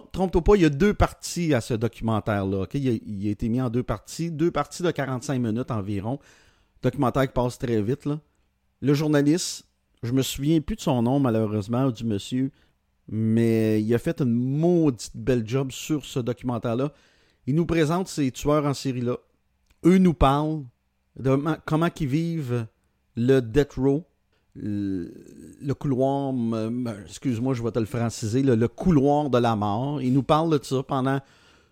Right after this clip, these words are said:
euh, une heure et demie environ. Vraiment intéressant, vraiment touchant. Euh, ça te donne une autre optique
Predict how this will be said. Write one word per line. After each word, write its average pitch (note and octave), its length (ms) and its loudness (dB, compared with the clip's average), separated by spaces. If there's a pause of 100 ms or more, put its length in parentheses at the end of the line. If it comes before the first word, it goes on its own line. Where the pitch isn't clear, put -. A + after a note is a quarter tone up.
(180)
euh, D3 380 8
une D#3+ 120 6
heure E3 180 4
et D#3 60 4
demie C#3 320 6
environ. F#2+ 400 -2 (500)
Vraiment F3 240 2
intéressant, F#3+ 500 2
vraiment F3 320 0
touchant. D3 520 -4 (640)
Euh, A#2+ 420 0 (580)
ça D3+ 240 -2
te D3 60 -6
donne G3+ 180 4
une F#3+ 160 2
autre G#3 180 2
optique - 520 -4